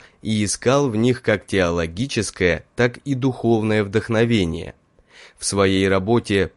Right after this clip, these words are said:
"Парафразы псалмов" он представил собственные интерпретации и мысли относительно текстов псалмов,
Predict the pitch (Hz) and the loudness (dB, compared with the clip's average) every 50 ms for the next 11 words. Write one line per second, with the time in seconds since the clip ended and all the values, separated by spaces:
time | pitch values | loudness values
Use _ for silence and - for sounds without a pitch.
0 | _ - 101 98 98 95 - - 107 107 101 90 92 92 90 - - - 90 90 | _ -4 -2 0 0 -2 -2 0 0 2 2 2 0 -2 -4 -4 -2 -2 -2 0
1 | 90 92 104 135 151 151 - - - _ - - _ _ - 127 160 175 139 - | 0 0 0 0 0 -2 -8 -16 -20 _ -20 -20 _ _ 0 2 2 2 2 0
2 | 123 113 - - - 123 117 123 123 123 113 98 - - - 113 135 131 - - | -2 -2 -4 -2 0 0 2 2 2 2 0 -2 -4 -2 -2 0 0 -2 -4 -4
3 | - 101 95 95 92 92 87 - 87 95 92 - 92 87 82 - 92 90 82 - | -2 0 0 2 2 0 0 -2 -4 -4 -4 -4 -4 -4 -4 -4 -4 -4 -2 0
4 | 101 107 127 123 - - 131 120 117 110 - - 135 139 123 107 110 127 139 - | 0 0 0 0 -2 0 2 2 2 0 -2 -2 0 0 2 2 2 0 0 0
5 | - 131 131 - - - 107 98 - 104 95 92 - - 127 120 - 117 104 101 | 0 0 0 2 2 -2 -4 -2 0 0 -2 0 0 -2 -4 -2 -2 0 0 0
6 | 92 78 - - 92 92 - - - 107 98 - _ - - 110 104 110 117 123 | -2 -2 -2 -2 -2 0 -2 -2 -4 -4 -4 -4 _ -4 0 0 2 2 2 2
7 | 117 95 87 - - | 2 0 0 -4 -8